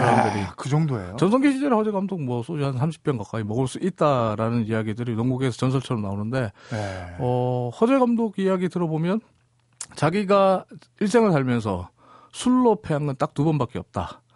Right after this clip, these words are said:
Speaker 1: 그 하나가 이제 예전에 고려대 감독을 지냈던 박한 감독.
Speaker 2: 아, 그럼
Speaker 1: 어,
Speaker 2: 그분은
Speaker 1: 그리고
Speaker 2: 얼마나 드시는 거예요?
Speaker 1: 박한 감독님은, 어, 제가 사석에서 예전에 이야기하면서 얘기를 들었는데 그때 물론 뭐 나이가 많으실 당시였는데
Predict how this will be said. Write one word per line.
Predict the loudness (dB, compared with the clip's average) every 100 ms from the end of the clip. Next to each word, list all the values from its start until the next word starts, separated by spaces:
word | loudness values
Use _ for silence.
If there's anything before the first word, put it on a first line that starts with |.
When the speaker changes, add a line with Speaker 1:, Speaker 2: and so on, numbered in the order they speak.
| _
Speaker 1:
그 | 2
하나가 | 4 4 4
이제 | 2 2
예전에 | 2 2 0
고려대 | 0 2 2
감독을 | 0 0 -2
지냈던 | -2 -4 -6
박한 | -4 2 2
감독. | 2 -2 -6 -8
Speaker 2:
아, | -10 -10 -10 -12 -14 -16
그럼 | -8 -4
Speaker 1:
어, | -4
Speaker 2:
그분은 | -4 0 2
Speaker 1:
그리고 | 2 2
Speaker 2:
얼마나 | 2 2 0
드시는 | -2 -6 -6 -8
거예요? | -14 -20 _
Speaker 1:
박한 | -4 0 4
감독님은, | 4 4 4 6 4 4 2 0 0 0 2 2 2 0
어, | -2 0 0 0 -2 -6 -4
제가 | -2 2
사석에서 | 2 4 4 4
예전에 | 2 0 -2 -4 -8 -14 _ -8
이야기하면서 | 0 0 2 0 -2 -4 -6 -8 -12 -6
얘기를 | -4 -4
들었는데 | -4 -6 -8 -12
그때 | -4 -2
물론 | 0 0 0
뭐 | -2 -4 -8 -20 -20 -8
나이가 | -2 0
많으실 | 2 2 2 0 -4 -4
당시였는데 | -6 -4 -6 -4 -4 -4